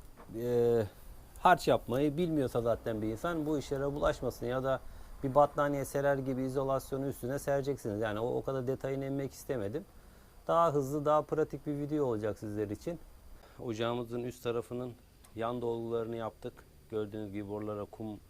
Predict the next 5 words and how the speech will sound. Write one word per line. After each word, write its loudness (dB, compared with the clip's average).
doldurdum, -4
çakıllı -8
kum. -6
İşte -8
elimdeki, 0